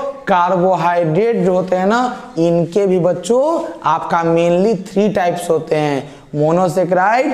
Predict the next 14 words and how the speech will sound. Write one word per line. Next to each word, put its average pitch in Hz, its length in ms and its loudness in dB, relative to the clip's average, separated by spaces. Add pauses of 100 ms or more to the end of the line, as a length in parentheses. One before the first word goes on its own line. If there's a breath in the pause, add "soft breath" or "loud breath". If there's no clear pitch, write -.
(280)
डाइसेकेराइड 185 920 0 (240)
और 160 140 2
पॉलीसेकेराइड 165 840 0
बच्चों। 156 420 0 (300 loud breath)
तो 170 80 0
वहाँ 175 440 2
आप 170 140 0
जानोगे 165 580 2 (260 loud breath)
कि 175 80 -2
कार्बोहाइड्रेट 175 920 0
का 175 100 -2
कॉम्प्लेक्स 175 680 0
रूप 175 260 0
को 285 140 2